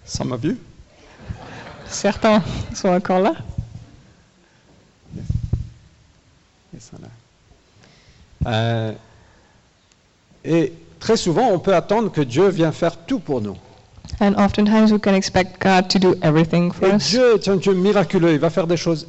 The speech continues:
Speaker 1: incroyables.
Speaker 2: And God is a miraculous God and he will do incredible
Speaker 1: Et
Speaker 2: things.
Speaker 1: franchement, mais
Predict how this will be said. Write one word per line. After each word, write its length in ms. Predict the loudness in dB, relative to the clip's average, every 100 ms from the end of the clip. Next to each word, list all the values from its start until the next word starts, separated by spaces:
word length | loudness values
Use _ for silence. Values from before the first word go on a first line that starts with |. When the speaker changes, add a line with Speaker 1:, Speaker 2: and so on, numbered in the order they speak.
| -6
Speaker 1:
incroyables. 560 | -6 -4 -4 -2 0
Speaker 2:
And 60 | 2 2
God 340 | 4 4 4
is 160 | 4 2
a 40 |
miraculous 460 | 4 4 2 2 0
God 180 | 2 2
and 80 | 2
he 100 | 4
will 140 | 4 4
do 220 | 4 2 2
incredible 420 | 2 4 4 2
Speaker 1:
Et 20 | 2
Speaker 2:
things. 420 | 2 0 -2 -6
Speaker 1:
franchement, 680 | -2 -2 0 0 0 0 -6 -20 _ _ -20 -20 -20 -20 _ _ _ _ _ _ _ _ -6
mais 300 | -2 -2